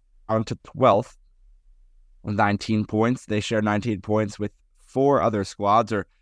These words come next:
they are the four, so three other squads. Brentford, Wolves, and Bournemouth. And kind of going along with, with what Alex was saying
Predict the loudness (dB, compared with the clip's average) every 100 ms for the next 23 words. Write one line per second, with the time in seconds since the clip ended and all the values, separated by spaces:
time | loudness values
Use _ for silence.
0 | _ -2 2 2 2 -2 -4 -4 -4 -6
1 | -10 -2 0 2 0 -4 0 2 2 -4
2 | _ _ _ _ _ -2 2 2 0 0
3 | 2 2 0 -2 2 2 0 -2 -8 -6
4 | -6 -2 0 2 0 -6 -12 _ -4 -2
5 | -2 -4 -2 0 0 0 0 2 2 0
6 | 0 -4 -8 -12 -20 _ _ -2 -2 -2
7 | -10 -2 -2 0 0 2 0 -8 -8 -2
8 | 0 0